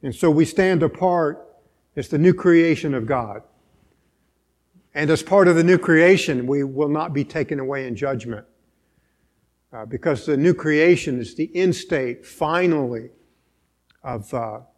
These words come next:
His gracious work in, uh, recovering His people, in glorifying them, uh, and of course in glorifying, uh,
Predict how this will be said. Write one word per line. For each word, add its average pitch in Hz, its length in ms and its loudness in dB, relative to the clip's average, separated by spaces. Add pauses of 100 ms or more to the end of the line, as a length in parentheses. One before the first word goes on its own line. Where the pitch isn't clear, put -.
(840)
His 117 200 -6
gracious 156 520 2
work 139 480 -2
in, 117 380 -10 (100)
uh, 120 140 -14
recovering 139 640 -8
His 120 180 -12
people, 143 580 -4 (340)
in 123 200 -8
glorifying 143 840 -2
them, 135 600 -2 (280)
uh, 120 260 -6
and 156 220 0
of - 140 -6
course 147 400 -2
in 127 220 -8
glorifying, 139 960 -4
uh, 120 260 -12